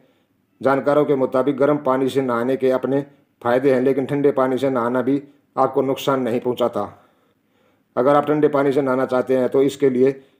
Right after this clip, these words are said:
सबसे पहले अपने शरीर को समय देना चाहिए। पानी के तापमान से शरीर को समायोजित होने का समय देना चाहिए।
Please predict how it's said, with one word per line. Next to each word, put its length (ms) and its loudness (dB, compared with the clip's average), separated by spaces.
सबसे 240 0
पहले 260 2
अपने 260 -2
शरीर 280 2
को 140 0
समय 340 -2
देना 280 0
चाहिए। 300 2
पानी 320 0
के 120 0
तापमान 460 -2
से 160 0
शरीर 280 -2
को 180 0
समायोजित 760 0
होने 220 0
का 120 0
समय 240 -4
देना 240 0
चाहिए। 320 -2